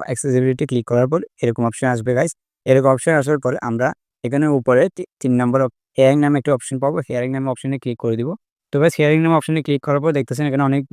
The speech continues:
বিভিন্ন রকমের অপশন দেখতেছেন। উপরে দেখতেছেন মনো অডিও, মনো অডিওটি অনেকের অফ থাকবে, এই জিনিসটি অনেকের অফ থাকবে, এরকম অনেকের অফ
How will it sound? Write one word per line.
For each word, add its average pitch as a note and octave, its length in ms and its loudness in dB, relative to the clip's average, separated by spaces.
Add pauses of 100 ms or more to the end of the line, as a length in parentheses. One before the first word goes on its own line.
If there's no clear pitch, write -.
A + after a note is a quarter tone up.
(120)
বিভিন্ন C3+ 300 0
রকমের C3+ 320 0
অপশন C3+ 200 -4
দেখতেছেন। B2+ 380 -4 (180)
উপরে D#3 240 2
দেখতেছেন D3 320 -4
মনো C#3 300 -2
অডিও, C3+ 240 0
মনো C3+ 260 -2
অডিওটি C3+ 300 0
অনেকের B2+ 300 -2
অফ A#2+ 220 0
থাকবে, B2+ 320 -2
এই B2+ 60 0
জিনিসটি A#2+ 360 -2 (280)
অনেকের C3+ 280 2
অফ C3 180 4
থাকবে, A2+ 220 -4 (100)
এরকম B2 260 -2
অনেকের C#3 400 0
অফ A#2+ 80 -2